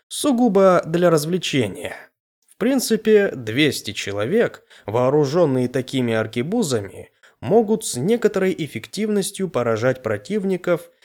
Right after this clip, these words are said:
и на трехста метрах. И эффективность будет расти с каждым метром приближения противника. Благодаря краникинам, напоминающим ручную кофемолку,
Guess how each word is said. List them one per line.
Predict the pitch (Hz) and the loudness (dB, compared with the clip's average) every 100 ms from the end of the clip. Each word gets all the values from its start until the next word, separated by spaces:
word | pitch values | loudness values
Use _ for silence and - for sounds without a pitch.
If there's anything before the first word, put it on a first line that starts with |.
| _ | _
и | - 214 | 0 2
на | 170 | 2
трехста | 143 135 - - 202 | 2 0 0 0 2
метрах. | 117 120 107 - - - _ _ _ _ _ - | 2 0 -2 -4 -8 -10 _ _ _ _ _ -8
И | 127 120 | -4 -2
эффективность | 117 110 - 190 214 135 104 | -4 -8 -6 -2 0 -2 -2
будет | 117 107 107 | -4 -4 -2
расти | 107 98 - 156 | -4 -4 -6 -6
с | - | -6
каждым | - 120 117 104 107 | -2 0 0 -2 -4
метром | 104 110 120 - 190 | -4 -4 -4 -2 -4
приближения | 165 120 110 104 - 101 107 113 | -2 -6 -4 -6 -4 -4 -4 -6
противника. | 113 147 - 190 120 95 - - - - _ _ - | -4 -6 -4 -4 -4 -8 -10 -12 -14 -20 _ _ -4
Благодаря | 104 131 151 165 233 220 | 0 2 2 4 2 4
краникинам, | 170 226 226 214 196 190 175 | 4 4 4 4 4 4 4
напоминающим | 131 120 117 117 117 107 101 - 107 | 2 2 2 2 2 0 -2 -2 -2
ручную | - 113 104 117 113 95 | -2 -2 -4 -2 0 0
кофемолку, | 98 - 110 180 220 202 - 170 160 | -2 -4 -2 2 2 2 2 2 2